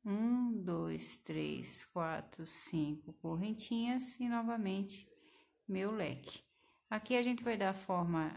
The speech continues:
a ela de quadrada, né? Ela, ela é arredondada assim, ó. A gente vai dar o formato de quadrado que é pra pegar na nossa capa de botijão. Então, olha,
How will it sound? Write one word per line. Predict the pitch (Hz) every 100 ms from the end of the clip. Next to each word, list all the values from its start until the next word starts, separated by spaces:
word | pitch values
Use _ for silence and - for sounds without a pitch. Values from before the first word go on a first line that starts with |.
| -
a | -
ela | 165 196 214 180 - -
de | 160 160 170 180 185 196 214 - _ _ _ _ _ _ _ _ _
quadrada, | - 214 196 175 160 135 143
né? | 156 185 - - _ _ - - _ - 170
Ela, | 160 160 - - - - - - -
ela | 175 160
é | 156 156 156
arredondada | 151 160 156 170 160 151 151 170
assim, | - - 262
ó. | 196 151
A | 156
gente | 170 -
vai | 175 175
dar | 180
o | 175
formato | - 196 185 170 170 -
de | 185 190
quadrado | 190 208 208 185 170 170 175
que | 185
é |
pra | 185
pegar | 180 - 196 208 214 170 175 185 -
na | 202
nossa | 190 175 175 - 202
capa | 202 190 208
de | 202
botijão. | 202 214 214 233 226 160 - - _ - - - - - -
Então, | 208 202 226 196
olha, | 127 151